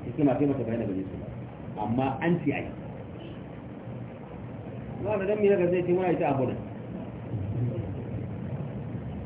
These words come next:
To, da me za a wanke hannuwa uku? Bi mu'laqin, da ruwa ma'awata ta kafu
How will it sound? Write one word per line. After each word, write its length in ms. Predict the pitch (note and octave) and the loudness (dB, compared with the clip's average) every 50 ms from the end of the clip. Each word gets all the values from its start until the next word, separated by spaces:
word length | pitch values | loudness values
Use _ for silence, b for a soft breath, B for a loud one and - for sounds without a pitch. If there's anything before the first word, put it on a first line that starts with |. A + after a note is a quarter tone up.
| - - - - - - - - - - - - - - - - - - - - - - - - - - - - - - - - - - - | -6 -6 -4 -4 -4 -4 -4 -4 -6 -6 -6 -6 -6 -6 -6 -4 -4 -4 -4 -4 -6 -6 -6 -6 -6 -6 -6 -6 -6 -6 -6 -6 -6 -4 0
To, 100 | C3 C3 | 4 6
da 100 | C3+ C#3+ | 8 8
me 120 | D3+ E3+ E3+ | 8 8 8
za 120 | F#3 G#3+ | 8 8
a 140 | G3+ F#3 F3+ | 10 10 8
wanke 300 | F3+ F#3 F#3 - - E3 D#3 | 8 8 6 6 4 4 4
hannuwa 380 | D3+ D#3 E3 F3 E3+ D3+ C#3 C#3 | 4 4 6 6 6 6 6 6
uku? 220 | D3 C#3 - B2 A#2+ A#2 G2+ A2+ | 4 2 0 -2 -2 -2 0 2
Bi 60 | B2+ C3+ | 4 6
mu'laqin, 600 | D#3+ F3 E3 D3+ C#3 D3 - - - D3 A#2+ G#2 - - - - - - - - - - - - - - - - - - - - - - - - - - - - - - | 6 6 6 6 8 6 6 6 4 2 2 2 0 -4 -6 -6 -6 -6 -6 -6 -6 -6 -6 -6 -8 -8 -6 -6 -4 -4 -4 -4 -4 -4 -4 -4 -4 -4 -4 -4 -2 0
da 60 | A#2 A#2 | 2 6
ruwa 540 | C3 D3 D3+ D3 D3 D3 D3 D3 D3 - - | 8 8 10 10 10 10 8 8 6 6 4
ma'awata 520 | C3+ C#3+ C#3+ C3+ B2+ A#2+ A#2 A2+ C3 C3 | 2 4 6 6 6 6 4 4 2 2
ta 140 | B2+ - A2+ | 2 0 0
kafu 300 | A#2+ - - - - - | -2 -2 -4 -4 -4 -6